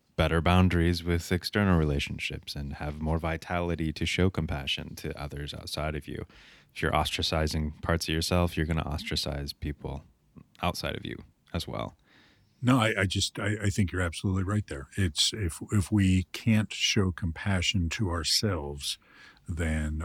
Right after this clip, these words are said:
Speaker 2: our compassion to others will never be genuine, because there's a, like Maria Jose is saying, there's always gonna be some resentment built into it
Speaker 1: Mm-hmm.
Speaker 2: that will undermine that compassion.
Speaker 1: Yeah.
Speaker 2: So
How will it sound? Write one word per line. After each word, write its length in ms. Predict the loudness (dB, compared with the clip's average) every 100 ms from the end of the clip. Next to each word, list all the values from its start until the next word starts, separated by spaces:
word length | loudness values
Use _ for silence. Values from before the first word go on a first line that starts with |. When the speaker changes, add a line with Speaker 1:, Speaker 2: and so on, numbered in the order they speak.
| -4
Speaker 2:
our 100 | -4
compassion 760 | -2 -2 -2 -2 0 0 -2 -2
to 140 | -6 -2
others 460 | -2 0 -2 -4 -4
will 100 | -2
never 300 | 0 0 -2
be 220 | -2 -4
genuine, 680 | -2 0 2 0 -2 -8 -10 _ _ _ _ _ _ _ _ _
because 440 | -6 -4 -2 -2 -2
there's 220 | -4 -2
a, 80 | -4
like 280 | -2 -4 -2
Maria 220 | 0 0
Jose 200 | 0 -2
is 120 | 0
saying, 280 | 2 4 2
there's 180 | -2 0
always 320 | 4 4 4
gonna 200 | 2 0
be 100 | 0
some 300 | -2 0 0
resentment 840 | -2 -2 -4 -4 -4 -6 -6 -8 -6
built 280 | -4 -4 -8 -2
into 420 | -2 0 -2 -4
it 120 | -6
Speaker 1:
Mm-hmm. 60 | -10 -14 _ _ _ -20 -20 _ -8
Speaker 2:
that 180 | -8 -6
will 160 | -4
undermine 480 | -2 0 -2 -4 -6
that 180 | -6 -8
compassion. 600 | -8 -8 -8 -8 -6 -8 -10 -16
Speaker 1:
Yeah. 120 | -16 -18 _ _
Speaker 2:
So 640 | -8 -4 -2 -2 -4 -6